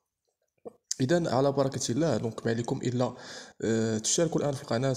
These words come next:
وفعلوا الجرس وبارطاجيو، بارطاجيو، بارطاجيو بزاف الفيديوهات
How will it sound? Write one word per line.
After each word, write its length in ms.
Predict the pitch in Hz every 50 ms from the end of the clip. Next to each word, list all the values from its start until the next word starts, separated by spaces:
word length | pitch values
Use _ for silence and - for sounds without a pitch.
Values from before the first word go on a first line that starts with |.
| -
وفعلوا 300 | - - - - 104 110
الجرس 420 | 110 104 110 113 120 117 - - -
وبارطاجيو، 580 | - - - 139 143 - 135 131 120 131 135
بارطاجيو، 520 | 127 - 135 131 - - 135 127 117 127 123
بارطاجيو 440 | - - 123 - - 127 113 120 104
بزاف 460 | 98 107 110 120 147 147 139 - -
الفيديوهات 520 | 104 110 120 120 123 120 113 135 139 -